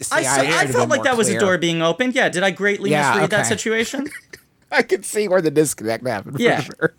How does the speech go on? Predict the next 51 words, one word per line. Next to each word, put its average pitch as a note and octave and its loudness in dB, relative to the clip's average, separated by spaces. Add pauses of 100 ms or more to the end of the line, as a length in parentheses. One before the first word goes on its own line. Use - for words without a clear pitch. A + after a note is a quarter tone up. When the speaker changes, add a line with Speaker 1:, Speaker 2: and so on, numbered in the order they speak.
Speaker 2:
right, F#3+ 2
right. E3 2
That A#3+ 4
was G#3 2
not A3 4
your D#3+ 4
intent. C3 -4
You F3 2
wanted F3+ 4
to E3+ -2
just E3 -2
sort E3 2
of - 6
declare D#3 2
war D3+ 2
against D#3 0
my D3+ 0
podcast? G#3+ -2 (720)
<laughs> F3+ 0
Was F#3+ 0
that G3+ 2
what G3+ 0
that A3+ 0
was? A#3+ -2
Was G3+ 0
it, B3+ -2
were G3 0
you G3+ 0
trying A#3+ 2
to G3+ 2
Speaker 1:
Trying C#3+ 2
to G#3+ 2
Speaker 2:
big G3 -2
dog A#3 2
Speaker 1:
dismantle F#3+ 2
Speaker 2:
me? F3+ 2
Speaker 1:
your D#3+ 2
brand, C#3 0 (180)
Speaker 2:
You F#3 0
were - 4
Speaker 1:
I G3+ 0
Speaker 2:
trying C#3+ 4
to F3 2
Speaker 1:
guess. C#3+ -6
Speaker 2:
big C3 0
dog. A#2 -2
Okay. D3+ 2 (160)
Okay. F4+ -2
I - 0
get - 0 (120)
it. - -18